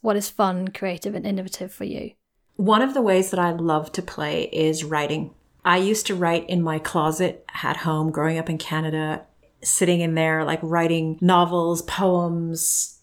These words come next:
Speaker 2: s-, short stories, and then I would rip them up and burn them, lest somebody look at them and point and laugh.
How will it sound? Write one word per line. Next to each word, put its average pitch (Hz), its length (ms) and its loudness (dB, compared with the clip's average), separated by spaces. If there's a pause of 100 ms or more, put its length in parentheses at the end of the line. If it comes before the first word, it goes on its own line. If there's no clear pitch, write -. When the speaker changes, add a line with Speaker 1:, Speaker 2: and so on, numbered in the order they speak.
Speaker 2:
s-, - 320 -4
short 185 380 2
stories, 170 480 0
and 180 80 2
then 180 80 4
I 180 80 4
would 180 240 0
rip 180 220 0
them 175 140 2
up 165 120 0
and 160 140 0
burn 156 240 0
them, 151 160 -2
lest 160 320 -4
somebody 160 260 0
look 156 220 -2
at 147 80 -8
them 147 100 -6
and 147 100 -6
point 156 240 -6
and 151 120 -10
laugh. 151 360 -10